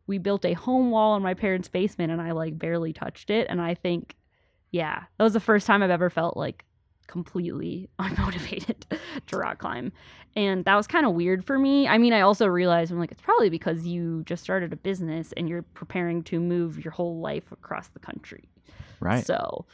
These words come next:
Speaker 1: yeah, I don't, mm, let's see. Now I'm
Speaker 2: And
Speaker 1: like
Speaker 2: I think,
Speaker 1: <laughs>
Speaker 2: I think motivation doesn't necessarily have to just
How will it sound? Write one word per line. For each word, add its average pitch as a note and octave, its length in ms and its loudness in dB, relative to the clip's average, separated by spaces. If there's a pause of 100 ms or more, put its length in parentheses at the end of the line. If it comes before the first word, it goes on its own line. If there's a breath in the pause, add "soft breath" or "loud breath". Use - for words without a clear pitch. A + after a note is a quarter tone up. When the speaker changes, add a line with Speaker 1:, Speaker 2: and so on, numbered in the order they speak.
(480 soft breath)
Speaker 1:
yeah, C#4 380 8
I B3+ 140 4
don't, F4+ 280 6
mm, B3+ 460 4
let's A#3 180 -6
see. G#3+ 240 4
Now A#3 440 0
I'm A3+ 120 6
Speaker 2:
And D3 100 10
Speaker 1:
like D#3 80 8
Speaker 2:
I D#3+ 100 10
think, B3 200 10
Speaker 1:
<laughs> D4 540 10
Speaker 2:
I - 40 4
think G3 220 8
motivation F#3 580 10
doesn't D3 460 6
necessarily C#3 600 6
have G#2+ 380 2
to G#2+ 160 6
just F#2 380 0